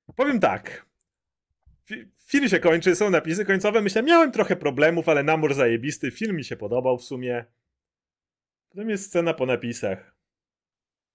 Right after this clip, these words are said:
Ja czasami mówię, że wiecie, oglądasz coś, e, masz, masz fajne wrażenie, a potem i, i myślisz sobie, całkiem spoko film, i potem sam,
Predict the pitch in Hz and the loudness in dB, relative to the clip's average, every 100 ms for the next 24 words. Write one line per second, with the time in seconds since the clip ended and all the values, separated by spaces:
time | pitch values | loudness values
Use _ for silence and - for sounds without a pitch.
0 | _ _ _ _ _ _ 139 151 175 190 | _ _ _ _ _ _ -2 0 2 2
1 | 190 175 175 165 147 143 151 - 131 131 | 2 4 4 4 4 2 2 2 2 4
2 | 156 160 147 - 151 143 - - _ _ | 2 4 2 2 0 0 -2 -14 _ _
3 | _ _ _ - 127 123 120 139 _ _ | _ _ _ -4 2 4 4 0 _ _
4 | _ _ _ - 139 143 143 - - - | _ _ _ -6 2 2 2 -6 -12 -8
5 | 135 139 - - _ _ 170 190 175 143 | 0 0 -2 -14 _ _ 2 4 4 4
6 | 131 123 131 127 120 117 113 _ _ _ | 2 2 2 2 0 -2 -6 _ _ _
7 | _ _ _ _ _ - 220 233 214 190 | _ _ _ _ _ -6 2 4 4 -2
8 | - _ _ _ 175 190 196 - 202 170 | -6 _ _ _ -12 -4 -4 0 4 4
9 | - 269 254 226 - 196 196 - 139 127 | 4 2 4 0 0 -2 -2 0 -2 -2
10 | 139 165 170 165 196 190 190 | -6 -2 -2 0 2 2 2